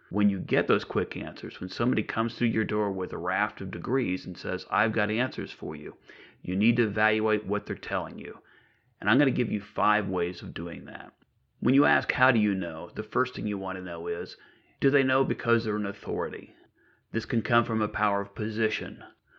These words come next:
Is it the longevity in a career field or even a large number of speaking engagements and byline trade journal articles?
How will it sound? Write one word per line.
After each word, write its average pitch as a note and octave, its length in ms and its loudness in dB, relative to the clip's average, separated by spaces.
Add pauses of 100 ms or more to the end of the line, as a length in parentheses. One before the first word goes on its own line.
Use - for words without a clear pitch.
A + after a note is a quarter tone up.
(340)
Is A#2 200 4
it B2+ 80 4
the A2+ 100 2
longevity A#2 720 2
in G2 80 -4
a F#2 40 -6
career G#2+ 460 0
field F2 380 -6
or F2+ 80 -4
even G#2+ 200 0
a F#2+ 60 -6
large G#2 400 2
number F#2+ 240 -4
of E2+ 140 -8
speaking F#2+ 500 -6
engagements F2 720 -10
and D#2+ 260 -10
byline F#2+ 540 -4
trade F#2+ 340 -8
journal E2+ 300 -10
articles? E2 640 -6